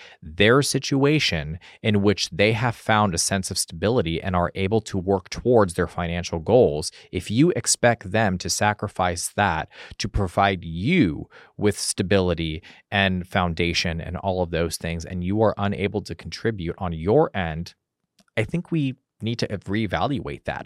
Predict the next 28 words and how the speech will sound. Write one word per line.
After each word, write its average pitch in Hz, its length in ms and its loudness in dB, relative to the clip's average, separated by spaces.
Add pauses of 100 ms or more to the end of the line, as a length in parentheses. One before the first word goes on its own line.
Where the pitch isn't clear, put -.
(120)
a 92 80 -10
little 82 200 -8
bit, - 320 -12
right? 76 320 -6 (840)
The 131 100 2
third 156 300 6
thing 170 140 0
here 101 360 2
is, 101 540 0 (180)
again, 143 420 0
evaluate 110 540 4
personal - 400 0
boundaries. 101 600 -2
So 95 400 4
living 123 380 2
with 160 140 2
a - 40 -6
partner 117 380 2
who 101 120 2
is 90 140 2
in 98 80 0
their 95 100 2
thirties 92 460 -2
and 92 200 -4
is 85 100 -4
still 101 360 -2
at 95 100 -6
home, 85 460 -4